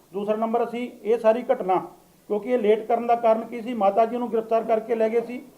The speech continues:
ਇਹਨਾਂ ਨੂੰ ਉੱਥੇ ਰੱਖਿਆ ਗਿਆ ਸਤਾਈ ਜੇਲ੍ਹ 'ਚ, ਅਗਲੇ ਦਿਨ ਛੱਡਿਆ ਗਿਆ। ਇਹ ਫਿਰ ਦੂਸਰੀਆਂ ਜਿਹੜੀਆਂ ਸਾਡੀਆਂ ਮਾਤਾਵਾਂ ਭੈਣਾਂ ਸੀ, ਉਹਨਾਂ ਦੇ ਨਾਲ ਡੱਲੇਵਾਲ ਗਏ ਨੇ, ਉੱਥੋਂ ਫਿਰ ਆਏ ਨੇ। ਤੀਸਰੇ ਦਿਨ ਸਾਨੂੰ ਪਤਾ ਲੱਗਾ, ਉਦੋਂ ਅਸੀਂ ਤੁਹਾਡੇ ਮੀਡੀਆ 'ਚ ਰੱਖੀ ਹੈ। ਤੇ ਮਾਤਾ ਜੀ ਸਦਮੇ ਦੇ ਵਿੱਚ ਸੀ, ਤੁਸੀਂ ਹੁਣ ਵੀ ਦੇਖਿਆ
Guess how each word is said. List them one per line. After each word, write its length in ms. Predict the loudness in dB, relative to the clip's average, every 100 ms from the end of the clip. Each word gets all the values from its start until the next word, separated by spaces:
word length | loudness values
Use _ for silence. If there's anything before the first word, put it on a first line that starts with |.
| _ -2
ਇਹਨਾਂ 220 | 0 0
ਨੂੰ 100 | -2
ਉੱਥੇ 220 | -2 0
ਰੱਖਿਆ 280 | 0 0 0
ਗਿਆ 200 | 4 2
ਸਤਾਈ 260 | 2 0 0
ਜੇਲ੍ਹ 280 | 2 2
'ਚ, 160 | 0 -8 -8 -16 -20 _ _ _ 4
ਅਗਲੇ 160 | 4
ਦਿਨ 160 | 2 0
ਛੱਡਿਆ 260 | -2 0 0
ਗਿਆ। 220 | 2 2
ਇਹ 160 | 2
ਫਿਰ 220 | 0 -2 -2
ਦੂਸਰੀਆਂ 680 | -8 -4 -2 -2 -2 -2 -2 -12 -20 _ -6
ਜਿਹੜੀਆਂ 240 | -2 -2
ਸਾਡੀਆਂ 340 | 0 -2 -2
ਮਾਤਾਵਾਂ 380 | 0 0 2 2
ਭੈਣਾਂ 300 | 2 2 2
ਸੀ, 100 | 0
ਉਹਨਾਂ 180 | -4 -4
ਦੇ 80 | 0
ਨਾਲ 200 | 0 0
ਡੱਲੇਵਾਲ 420 | 2 2 4 4
ਗਏ 160 | 4 0
ਨੇ, 140 | -2 -12 -20 _ -6
ਉੱਥੋਂ 280 | -4 -2 0
ਫਿਰ 120 | 4
ਆਏ 160 | 4
ਨੇ। 100 | 2
ਤੀਸਰੇ 380 | -2 -8 -4 -2
ਦਿਨ 160 | -2 -2
ਸਾਨੂੰ 200 | -2 -2
ਪਤਾ 220 | -2 2
ਲੱਗਾ, 340 | 2 2 0 0 -12 0
ਉਦੋਂ 280 | 4 4 4
ਅਸੀਂ 160 | 0
ਤੁਹਾਡੇ 280 | -2 0 2
ਮੀਡੀਆ 260 | 0 0 0
'ਚ 80 |
ਰੱਖੀ 320 | -2 -6 -2 -2
ਹੈ। 240 | -2 -8 -20 -8
ਤੇ 80 | -4
ਮਾਤਾ 340 | 2 2 4 2
ਜੀ 240 | 0 -8 -14 -14
ਸਦਮੇ 300 | 0 2 2
ਦੇ 80 | 2
ਵਿੱਚ 160 | 2 2
ਸੀ, 260 | -4 -10 -10 -18 _ _ -8
ਤੁਸੀਂ 180 | -4
ਹੁਣ 160 | 0 0
ਵੀ 80 | 2
ਦੇਖਿਆ 360 | 0 2 2